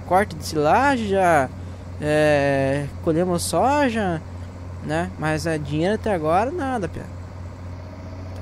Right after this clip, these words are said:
fraco, hein? Deixa eu ver aqui. Aqui eu acho que pra entrar é aqui. É, pra entrar é aqui. É, tem essas árvores aqui que vai estrovar nós, né? Deixa eu abrir aqui, ó,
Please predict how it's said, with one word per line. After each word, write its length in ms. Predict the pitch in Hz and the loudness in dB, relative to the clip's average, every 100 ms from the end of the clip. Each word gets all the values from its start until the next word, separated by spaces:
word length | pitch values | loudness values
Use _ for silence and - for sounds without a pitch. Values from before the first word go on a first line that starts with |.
| - | -8
fraco, 400 | - 233 - 156 | -2 -2 0 -4
hein? 80 | 147 - - - - - - - - | -4 -6 -10 -12 -12 -12 -12 -12 -12
Deixa 200 | - - 180 | -8 -2 0
eu 60 | |
ver 140 | 165 175 | 2 0
aqui. 220 | - 143 | 0 -4
Aqui 220 | - 196 | -2 0
eu 40 | |
acho 160 | 208 - | 0 0
que 100 | 190 | -10
pra 240 | - 208 214 | 0 0 2
entrar 380 | 185 165 170 | -2 -2 -2
é 140 | 196 233 | 0 -2
aqui. 380 | 220 - 180 - - - - - - - - - - - - | -4 -4 -4 -4 -10 -12 -10 -10 -10 -10 -10 -10 -10 -10 -6
É, 160 | 131 131 - | -6 -6 -6
pra 120 | 147 156 | -2 -2
entrar 240 | 143 143 | -2 0
é 160 | 156 180 | 2 0
aqui. 280 | - 131 131 - - - - - - - | -2 -8 -8 -12 -16 -18 -20 -20 -20 -12
É, 80 | 208 | -10
tem 200 | - 190 | -4 -2
essas 360 | 202 277 226 185 | 0 -2 0 2
árvores 460 | 240 240 185 170 | 2 2 0 0
aqui 300 | 156 151 190 | -2 -4 -6
que 100 | 180 | -6
vai 180 | 160 165 | 0 0
estrovar 640 | 156 - - 165 151 156 156 | 0 -4 -4 -2 0 0 0
nós, 360 | 151 147 143 | -2 -2 -4
né? 160 | 131 131 - - - - - - - - - - - - - - - - - - - - - - - - | -6 -10 -12 -16 -16 -16 -16 -16 -14 -16 -14 -14 -14 -16 -14 -16 -14 -14 -14 -14 -16 -14 -14 -14 -14 -8
Deixa 260 | 127 - 151 | -6 0 4
eu 80 | |
abrir 280 | 143 131 147 | 4 6 4
aqui, 280 | 135 - 165 | 4 2 2
ó, 120 | 123 | 2